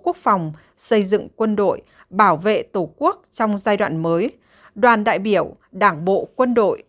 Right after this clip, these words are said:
đề xuất một số nhiệm vụ, giải pháp chủ yếu – trong đó tập trung lãnh đạo quân đội và các lực lượng chức năng tăng cường cảnh giác, nâng cao năng lực nghiên cứu, dự báo,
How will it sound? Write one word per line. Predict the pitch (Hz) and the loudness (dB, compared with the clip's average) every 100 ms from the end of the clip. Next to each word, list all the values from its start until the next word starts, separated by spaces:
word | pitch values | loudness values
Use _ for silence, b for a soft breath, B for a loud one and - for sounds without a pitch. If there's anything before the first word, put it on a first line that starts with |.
| - | -4
đề | 196 175 | 0 0
xuất | - 320 - | -2 -4 -4
một | 233 170 | -6 -4
số | - 170 | -4 -2
nhiệm | 220 254 160 | 0 0 -2
vụ, | 185 170 - b b | -4 -4 -8 b b
giải | 165 160 185 | -6 2 2
pháp | 131 247 311 - | 2 -2 -2 -4
chủ | - | -8
yếu – | 160 165 165 214 - _ _ _ - | -6 -2 0 -2 -6 _ _ _ -4
trong | 233 208 | -2 0
đó | 185 175 254 - b - | 2 2 -2 -8 b -4
tập | 214 - | -4 -4
trung | 320 311 302 | -2 0 2
lãnh | 269 277 | 0 4
đạo | 262 - - | 4 4 0
quân | 262 247 | -2 2
đội | 226 175 - _ | 2 0 -4 _
và | 175 196 160 | -2 -2 -2
các | - 269 | -6 -6
lực | 277 - | -6 -6
lượng | 175 185 - | -4 -4 -4
chức | - 349 | -10 -6
năng | 254 262 254 | 0 0 0
tăng | - 247 240 | -2 -2 -2
cường | 233 196 170 | 0 0 0
cảnh | 147 175 147 | -2 -6 -2
giác, | 220 269 - b b b - | 2 2 2 b b b -4
nâng | 214 226 220 | -2 -2 0
cao | 233 220 208 - | 0 0 -2 -8
năng | 202 214 190 | -4 -2 0
lực | 190 - | -2 -4
nghiên | 196 220 214 | -4 -2 -4
cứu, | 202 185 254 b b b | -4 -4 -4 b b b
dự | 190 247 | -4 -4
báo, | 185 196 185 262 | 2 2 4 0